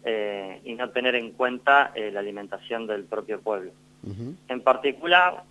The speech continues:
Speaker 1: em, voy a tratar de, de ser breve acá, eh, vos cualquier <laughs> cosa avísame, eh, lo que me,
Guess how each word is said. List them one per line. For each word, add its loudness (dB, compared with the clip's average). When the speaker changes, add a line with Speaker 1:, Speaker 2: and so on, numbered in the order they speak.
Speaker 1:
em, -2
voy -4
a -2
tratar 0
de, 0
de -12
ser -2
breve 0
acá, 0
eh, -8
vos -12
cualquier -6
<laughs> -14
cosa -6
avísame, 0
eh, 0
lo 0
que -2
me, -2